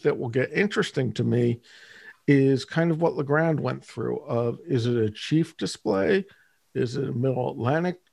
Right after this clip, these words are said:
or sorry, is it a Chief mount? Is it Middle Atlantic mount? Who's making the mounts? And do models become obsolete because they're so overlapping?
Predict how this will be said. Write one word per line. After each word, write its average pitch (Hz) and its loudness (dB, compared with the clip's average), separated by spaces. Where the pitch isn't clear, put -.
or 147 4
sorry, 131 2
is 113 -4
it 127 0
a - -12
Chief 170 0
mount? 160 2
Is 120 -2
it 127 -2
Middle 127 2
Atlantic 156 2
mount? 151 0
Who's 156 2
making 143 2
the 127 0
mounts? 131 -2
And 127 0
do 160 6
models 135 2
become 131 -2
obsolete 131 0
because 117 -2
they're 120 2
so 127 2
overlapping? 123 2